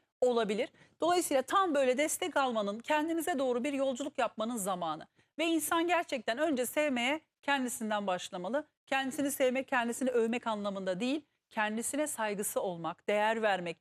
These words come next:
bedenine saygısı olmak, değer vermek, uyku düzenini, beslenmesini ayarlamak ve kendine özen göstermek.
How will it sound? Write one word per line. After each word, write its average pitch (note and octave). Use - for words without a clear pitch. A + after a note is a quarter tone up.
bedenine B3
saygısı G#3
olmak, F3+
değer G#3+
vermek, F3+
uyku B3+
düzenini, G3+
beslenmesini G#3+
ayarlamak A#3
ve C4+
kendine B3
özen G3+
göstermek. D#3